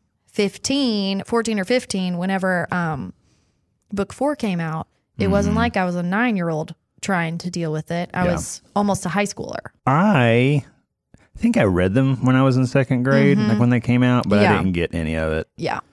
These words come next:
Speaker 2: Like, I have vague, vague memories of it. I think I got through the second book. Um, I didn't really read them, read them until I was in college.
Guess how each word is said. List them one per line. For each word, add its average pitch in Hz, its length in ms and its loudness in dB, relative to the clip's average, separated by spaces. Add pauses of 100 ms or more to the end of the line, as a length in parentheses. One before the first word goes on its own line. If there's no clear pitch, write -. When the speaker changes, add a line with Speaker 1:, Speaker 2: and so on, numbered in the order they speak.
(280)
Speaker 2:
Like, 107 140 -2
I 113 80 0
have 101 160 0
vague, 87 420 -2
vague 85 420 -2
memories 85 320 -2
of 82 140 -2
it. 82 80 -2
I 82 60 -4
think 85 160 -4
I 82 60 -4
got 80 280 -6
through 80 200 -6
the 78 80 -6
second 78 360 -6
book. 80 420 -4 (760)
Um, 80 500 -4 (640)
I 113 180 2
didn't 160 220 2
really 101 220 0
read 80 280 -4
them, 92 220 -2
read 110 200 0
them 127 340 -2
until 87 320 -4
I 85 80 -2
was 80 100 -6
in 78 80 -4
college. - 400 -10